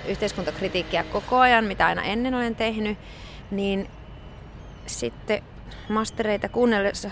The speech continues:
huomasin, että ai, no on tästä kahdeksankymmentäviisi prosenttia sittenkin pelkkää yhteiskuntakritiikkiä, että no, ei maha mitään. Tämmönen tästä tuli ja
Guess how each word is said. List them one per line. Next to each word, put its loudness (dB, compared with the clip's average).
huomasin, -2
että -2
ai, 4
no 0
on 0
tästä -4
kahdeksankymmentäviisi -2
prosenttia -2
sittenkin -6
pelkkää -6
yhteiskuntakritiikkiä, -6
että -6
no, -4
ei 0
maha -2
mitään. -4
Tämmönen 4
tästä -6
tuli -4
ja -2